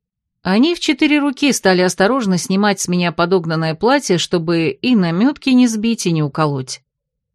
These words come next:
Делать это пришлось под тяжелым взглядом Рысиной, поэтому весь процесс прошел в рекордно короткие сроки, и вскоре в гостиной Владимира Викентьевича, которая выполняла роль примерочной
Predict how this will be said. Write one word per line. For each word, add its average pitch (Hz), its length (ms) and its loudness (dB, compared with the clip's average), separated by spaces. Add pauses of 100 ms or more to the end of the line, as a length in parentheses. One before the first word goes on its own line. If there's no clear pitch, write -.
Делать 240 480 0
это 269 140 -2
пришлось 247 460 -2
под 240 160 -4
тяжелым 226 480 2
взглядом 220 480 0
Рысиной, 147 580 -4 (440)
поэтому 185 400 2
весь 196 200 2
процесс 160 460 -2
прошел 160 360 0
в 180 60 0
рекордно 170 460 -2
короткие 151 420 -4
сроки, 302 400 -2
и 226 40 2
вскоре 311 360 -4
в 240 60 -6
гостиной 208 500 0
Владимира 175 440 0
Викентьевича, 226 760 -4 (400)
которая 196 320 4
выполняла 185 580 2
роль 185 180 2
примерочной 165 680 -2